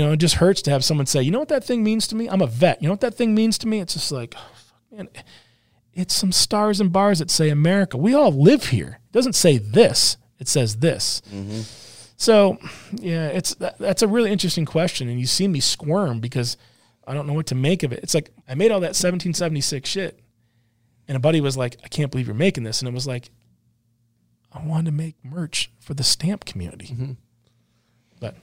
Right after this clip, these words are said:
Speaker 1: yeah.
Speaker 3: I think that was a
Speaker 2: Yeah.
Speaker 3: extremely, extremely eloquent answer. Honestly, I think that was really, really well. Uh, you, you, that was you perfect,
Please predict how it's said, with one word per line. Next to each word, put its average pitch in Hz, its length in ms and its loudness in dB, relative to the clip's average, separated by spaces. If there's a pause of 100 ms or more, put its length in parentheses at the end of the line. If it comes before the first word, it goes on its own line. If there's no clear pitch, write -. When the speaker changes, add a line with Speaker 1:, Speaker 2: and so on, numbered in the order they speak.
Speaker 1:
yeah. - 80 -20
Speaker 3:
I 165 80 0
think 185 200 4
that 147 100 10
was 135 160 6
a 127 260 2
Speaker 2:
Yeah. 220 80 -8
Speaker 3:
extremely, 185 920 0
extremely 165 640 2
eloquent 135 420 2
answer. 110 400 -4
Honestly, 117 500 -4
I 113 100 -6
think 135 200 -2
that 120 120 0
was 117 220 -6
really, 123 380 0
really 117 300 -4
well. 113 340 -4 (180)
Uh, 127 360 -6 (180)
you, 147 180 -8
you, 127 320 -8 (180)
that 139 100 -2
was 127 240 -6 (500)
you 139 140 -10 (100)
perfect, 131 500 -6